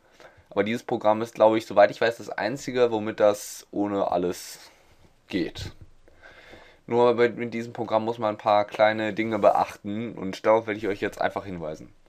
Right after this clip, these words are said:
Aber zuerst nochmal der Hinweis, lasst unbedingt die Finger von dem restlichen Kram, den ich euch jetzt nicht explizit zeige.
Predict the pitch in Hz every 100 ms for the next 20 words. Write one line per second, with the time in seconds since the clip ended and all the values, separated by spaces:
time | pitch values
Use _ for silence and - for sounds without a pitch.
0 | - _ - - - 104 104 - - -
1 | 127 120 117 120 131 101 107 131 104 117
2 | - 131 156 156 147 139 135 135 123 123
3 | 123 120 113 110 107 113 - 104 101 90
4 | 95 98 104 101 - 104 107 - 101 -
5 | 113 - 107 - 98 - 95 92 82